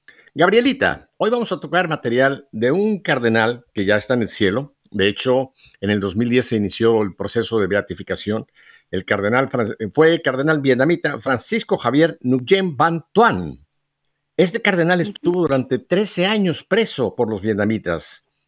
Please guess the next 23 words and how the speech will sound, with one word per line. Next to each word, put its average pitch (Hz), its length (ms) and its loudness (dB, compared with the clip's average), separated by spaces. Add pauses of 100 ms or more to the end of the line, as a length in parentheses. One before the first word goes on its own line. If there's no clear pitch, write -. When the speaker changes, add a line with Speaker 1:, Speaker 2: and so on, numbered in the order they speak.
(120)
Speaker 1:
y 117 100 -2
nueve 180 340 4
de 160 100 0
Speaker 2:
Ujú. 185 60 4
Speaker 1:
años 202 460 0
lo 117 160 -2
tuvieron 156 380 2
en 131 200 2
completo 160 640 0
aislamiento, 139 640 0
Gabriela. 90 540 -2 (600)
Pero 131 160 4
dice 175 280 2
él 175 120 -2
que 160 120 0
nunca 175 420 0
se 139 220 -6
quiso 147 240 -4
quedar 135 200 2
con 131 120 -2
los 101 120 -2
brazos 120 360 -2
cruzados, 135 640 -2